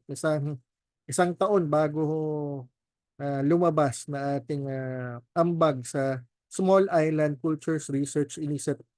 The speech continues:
Initiative. So, meron tayo ditong, ah, bahagi ng Island Notes at Curated Audiovisual Essay. So, ang pamagat nito ay Marinduque, Creative Island, Heritage and Tradition of Lent, Visual Arts,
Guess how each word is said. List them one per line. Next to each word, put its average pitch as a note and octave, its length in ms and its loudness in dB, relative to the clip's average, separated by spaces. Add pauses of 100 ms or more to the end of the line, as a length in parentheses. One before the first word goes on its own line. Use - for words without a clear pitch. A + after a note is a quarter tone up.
(180)
Initiative. D#3+ 640 -2 (560)
So, C#3+ 240 -2
meron D3+ 320 0
tayo D#3 240 6
ditong, D3+ 480 0
ah, C#3 560 -4 (300)
bahagi D#3 640 2
ng D3+ 240 -4
Island D3+ 320 2
Notes D3 320 -4
at C3 160 -8
Curated C#3+ 640 0
Audiovisual C3+ 800 -2
Essay. B2 400 -6
So, A#2+ 320 -12
ang B2+ 80 -10
pamagat C#3 400 -4
nito C3+ 240 -8
ay C3 160 -4
Marinduque, D3 800 0 (400)
Creative G3+ 480 6
Island, D3+ 480 2 (240)
Heritage D#3+ 560 0
and C#3 80 -4
Tradition C#3 720 -2
of C3+ 320 -6
Lent, D#3 400 4 (720)
Visual E3 560 4
Arts, - 480 -2